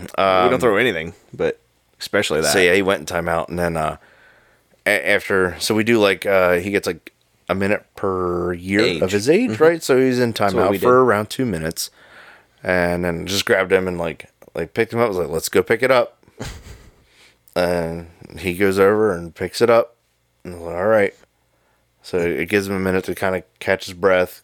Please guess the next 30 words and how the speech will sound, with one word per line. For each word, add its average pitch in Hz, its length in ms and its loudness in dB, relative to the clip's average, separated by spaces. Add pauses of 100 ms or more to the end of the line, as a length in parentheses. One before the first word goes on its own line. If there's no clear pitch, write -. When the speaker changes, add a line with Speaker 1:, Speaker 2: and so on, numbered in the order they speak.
Speaker 1:
get 92 140 0
his 87 120 -2
composure 87 480 0
together 82 400 -2
and 82 160 -8
stuff. 85 340 -6
And - 80 -6
it - 20 -8
seems 254 320 -4
to 113 80 -4
work 175 260 -4
out - 140 -6
Speaker 2:
Yeah. 151 100 2
Speaker 1:
okay. 87 220 -6 (560)
Speaker 2:
It 135 80 -10
seems, 156 340 -4
it's, - 200 -10 (220)
timeout 190 380 -4
works 87 200 -6
good 80 260 -10 (600)
until 95 280 -6
you're, 80 260 -8
like, 76 220 -14
his 85 140 -12
age 80 220 -14
now. 82 240 -16 (1500)
Timeout 78 280 -8
doesn't 78 220 -12
really 80 160 -10
work. 85 240 -10